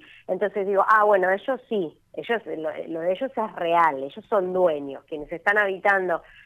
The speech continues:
desde hace siglos el territorio, no, no lo son, lo inventaron, porque tienen ganas de quedarse con, con hectáreas que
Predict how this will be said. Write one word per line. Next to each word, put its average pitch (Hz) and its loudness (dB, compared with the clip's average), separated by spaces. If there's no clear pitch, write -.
desde 185 2
hace 190 -4
siglos 214 -2
el 180 -4
territorio, 208 2
no, 196 4
no 190 0
lo 190 -2
son, 185 0
lo 175 -4
inventaron, 175 2
porque 147 -8
tienen 180 -2
ganas 185 -2
de 170 -6
quedarse 170 -2
con, 160 -4
con 180 0
hectáreas 190 0
que 156 -6